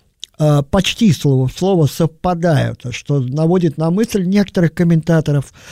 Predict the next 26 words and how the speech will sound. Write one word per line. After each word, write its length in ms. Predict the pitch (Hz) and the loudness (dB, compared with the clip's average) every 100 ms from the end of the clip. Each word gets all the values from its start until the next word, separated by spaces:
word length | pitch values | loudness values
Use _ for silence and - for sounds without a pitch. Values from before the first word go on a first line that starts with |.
| - - | -20 -18
что 280 | - - 170 190 | -12 -4 -2 0
автором 520 | 220 220 226 208 196 | -2 0 -2 0 0
четвертой 520 | 185 185 180 - 151 | -2 2 0 2 0
книги 260 | 160 131 135 | 2 0 0
Царств, 320 | 156 127 131 | -2 -2 -4
во 80 | 127 | -4
всяком 360 | 180 190 180 | -4 -2 -4
случае, 400 | 180 175 - 143 | -4 -6 -2 0
мог 440 | 127 175 208 - _ 127 | 0 -2 -4 -10 _ -2
быть 420 | 135 156 160 - _ _ _ | 2 2 0 -14 _ _ _
в 120 | - | -6
том 140 | 147 123 | -2 -2
числе 460 | - 139 131 131 | -2 -2 0 -2
и 20 | 127 | -2
пророк 420 | 131 131 127 143 | -4 -2 -2 -4
Исаия, 500 | - 190 214 190 160 - - - - | -4 -2 0 0 -2 -10 -20 -20 -2
но 640 | 160 214 180 143 127 120 156 | 0 2 0 -2 -4 -6 -2
это 260 | 190 170 | 0 0
только 380 | - 185 170 156 | 0 0 2 2
лишь 320 | 151 151 - _ _ - | 2 2 -6 _ _ -4
предположение, 800 | 147 139 143 143 127 127 107 110 | -4 -2 0 4 4 2 0 -6
которое 300 | 117 127 131 | -6 -4 -4
утверждением 640 | 123 131 127 131 156 131 | 0 0 2 2 0 0
быть 240 | 107 127 - | -2 -4 -2
не 80 | 120 | -4
может. 460 | 113 107 - _ | -4 -8 -18 _